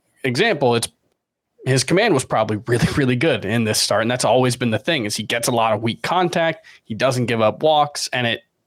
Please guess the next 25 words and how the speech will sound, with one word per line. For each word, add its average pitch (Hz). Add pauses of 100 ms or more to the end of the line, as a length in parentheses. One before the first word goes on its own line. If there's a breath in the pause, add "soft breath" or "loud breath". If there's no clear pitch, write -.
you 147
know, -
helps -
him 131
overcome 110 (480 loud breath)
a 123
lack 113
of -
strikeout 139
stuff. 113
It's 120
just, - (840)
it's 147
been 160
a 156
long 127
time 123
since 127
we've 117
seen 135
him 117
do 113
that 107
consistently -
enough, 147